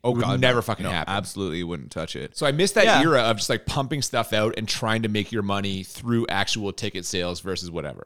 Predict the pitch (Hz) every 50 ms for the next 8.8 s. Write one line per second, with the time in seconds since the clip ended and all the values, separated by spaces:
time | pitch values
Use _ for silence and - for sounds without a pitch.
0 | - - 135 147 139 156 185 165 143 139 - 143 117 - - 110 - - 92 76
1 | - - - 64 76 - - _ _ _ _ _ - 117 113 - - _ _ _
2 | _ _ _ _ _ _ - 123 120 117 131 139 143 131 - - 120 123 123 120
3 | 113 104 104 - - 123 113 110 110 107 - - - 117 107 95 95 - - 107
4 | 107 - - - 113 101 98 101 104 107 107 107 101 82 55 - _ _ _ _
5 | _ 101 98 92 92 92 95 95 - - - - 98 98 98 101 98 104 104 104
6 | 98 90 85 82 85 87 92 92 98 92 90 - - 87 80 82 92 90 - -
7 | - - - 87 92 90 85 85 87 92 107 131 160 175 175 151 - - 101 110
8 | 117 123 123 117 107 101 90 92 - - - 98 95 92 - -